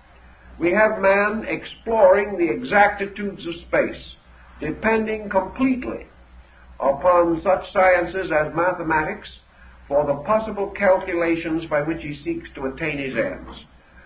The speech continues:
And mathematics, as Pa-, Pythagoras pointed out, is the first science of God. Thus we have an excessive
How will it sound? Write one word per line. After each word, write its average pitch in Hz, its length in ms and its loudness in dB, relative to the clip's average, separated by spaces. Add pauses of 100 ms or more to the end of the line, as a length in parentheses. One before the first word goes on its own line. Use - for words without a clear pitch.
(160)
And 131 160 -2
mathematics, 180 680 2
as 143 160 -10
Pa-, 165 320 0
Pythagoras 180 680 0
pointed 160 340 -2
out, 143 340 2
is 120 100 -12
the 127 180 -8
first 170 300 -4
science 139 400 2
of 107 140 -14
God. 101 380 -2 (1900)
Thus 233 200 2 (100)
we 240 200 -6
have 165 560 4
an 143 120 -2
excessive 202 1040 -4